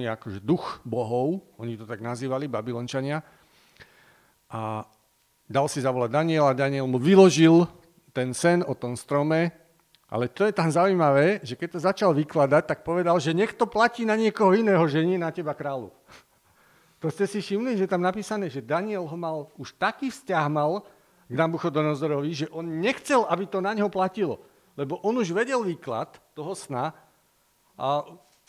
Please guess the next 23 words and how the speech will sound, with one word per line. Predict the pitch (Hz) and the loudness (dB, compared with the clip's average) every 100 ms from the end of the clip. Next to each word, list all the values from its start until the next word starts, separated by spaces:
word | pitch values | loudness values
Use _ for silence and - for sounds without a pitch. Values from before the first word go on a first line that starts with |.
| _ _ _ 170 | _ _ _ _
bolo | 160 151 202 208 | -16 0 2 4
mu | 202 | 2
to, | 202 | -2
pre | 202 185 | -2 0
neho | 196 202 | 2 2
to | 208 | 4
bolo | 202 202 | 6 8
hrozné, | 190 277 196 147 135 | 10 10 8 4 4
že | 139 | 2
ten | 165 185 | 2 0
král, | - 175 240 220 | -2 -8 -6 -8
ktorého | - 156 156 | -10 -14 -12
on | 175 185 | -12 -12
mal | 185 185 | -12 -10
rád, | 202 226 - | -12 -12 -16
ktorého, | - 156 165 160 180 - _ _ _ _ _ | -12 -8 -6 -4 -6 -6 _ _ _ _ _
ktorý | _ 165 165 190 | _ -6 -2 -2
už | 160 | -4
vyhlásil | 247 240 247 - 190 | -4 -2 -2 0 0
o | 175 | 2
Bohu | 185 185 | 4 4
veľké | 185 202 196 | 4 4 2
veci | 220 156 - 156 | 0 0 -2 -6